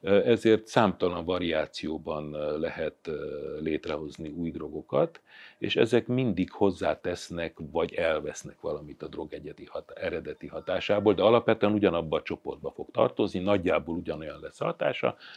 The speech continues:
csak egy kicsit bizonyos szempontból más. Példa-, példát mondok, ö, most a bikadrog a sláger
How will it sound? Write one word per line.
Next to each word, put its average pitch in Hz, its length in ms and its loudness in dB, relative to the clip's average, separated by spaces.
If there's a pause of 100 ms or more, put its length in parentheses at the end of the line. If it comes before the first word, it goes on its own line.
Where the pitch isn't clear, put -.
(220)
csak - 200 0
egy 123 120 2
kicsit - 480 -2 (540)
bizonyos 95 400 0
szempontból 80 680 -6
más. - 520 -12 (1900)
Példa-, 92 380 6 (120)
példát 90 360 6
mondok, 123 480 2
ö, 90 520 2
most 90 300 -4
a 82 80 0
bikadrog 82 540 -8
a - 40 -6
sláger - 600 -4